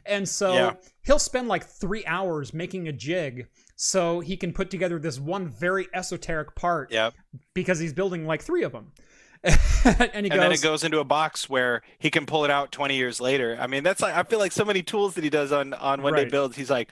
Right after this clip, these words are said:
Speaker 2: "You know, I used this fifteen years ago, and, uh, oh yeah, here it is." Oh,
Speaker 1: Yeah.
Speaker 2: it's like, dude, his shop is, like, my dreamland.
Speaker 1: Oh,
Speaker 2: Every time
Speaker 1: God.
Speaker 2: I, I just, like,
Speaker 1: Oh, God,
Speaker 2: my,
Speaker 1: yes.
Speaker 2: my heart rate just elevates slightly. I get sweaty.
Speaker 1: Yeah.
Speaker 2: I'm like, <laughs> "Ah."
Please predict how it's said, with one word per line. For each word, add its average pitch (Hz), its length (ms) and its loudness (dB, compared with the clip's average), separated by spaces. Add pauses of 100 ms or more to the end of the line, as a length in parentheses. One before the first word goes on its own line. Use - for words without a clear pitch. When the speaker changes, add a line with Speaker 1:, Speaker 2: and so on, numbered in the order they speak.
(400)
Speaker 2:
"You 294 100 0
know, 320 140 2
I 302 60 0
used 302 260 0
this - 220 -4 (120)
fifteen 240 460 -2
years 226 300 0
ago, 123 400 0
and, 131 260 -2
uh, 131 240 0
oh 294 220 -6
yeah, 285 180 -2
here 302 300 -2
it 202 40 -2
is." 156 380 -4
Oh, - 80 -8
Speaker 1:
Yeah. 147 140 -4
Speaker 2:
it's - 120 -10
like, 101 160 -10 (280)
dude, 127 160 -6
his 135 100 -4
shop 143 340 0
is, 113 140 -12
like, 101 240 -2 (220)
my 113 220 -6
dreamland. 101 600 -10
Speaker 1:
Oh, 110 40 0
Speaker 2:
Every 120 180 -2
time 123 160 -2
Speaker 1:
God. 117 240 -4
Speaker 2:
I, 113 80 0
I 113 60 -2
just, - 180 -10
like, 110 140 -2 (120)
Speaker 1:
Oh, 170 60 -2
God, 107 320 -8
Speaker 2:
my, 113 140 -2
Speaker 1:
yes. - 280 4 (160)
Speaker 2:
my 120 140 0
heart 120 320 -2 (240)
rate 117 280 -6
just 117 140 -14
elevates 110 480 -8
slightly. 110 460 -4
I 110 60 -4
get 110 140 -10
sweaty. 98 300 -12
Speaker 1:
Yeah. 113 60 -8
Speaker 2:
I'm 117 80 -16
like, 107 120 -6
<laughs> - 40 -4
"Ah." 135 420 2